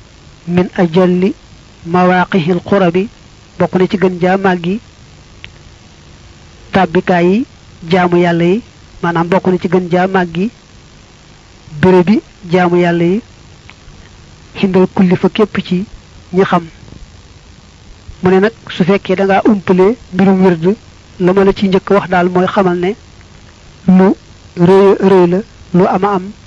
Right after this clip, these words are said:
maanaa la. Buñ doon seet jaamu yàlla gu ne ab wàccukaayam fu mu tollu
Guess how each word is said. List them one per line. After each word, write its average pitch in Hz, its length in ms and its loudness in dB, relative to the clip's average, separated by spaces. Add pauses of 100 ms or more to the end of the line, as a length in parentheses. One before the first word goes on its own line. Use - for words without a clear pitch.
maanaa 185 400 -2
la. 170 140 -8 (1300)
Buñ 185 140 0
doon 196 200 2
seet 196 260 0 (1400)
jaamu 190 260 2
yàlla 180 260 2
gu 175 120 0
ne 202 100 2 (1400)
ab 170 160 -4
wàccukaayam 185 600 -2 (560)
fu - 140 -4
mu 190 100 0
tollu 185 340 2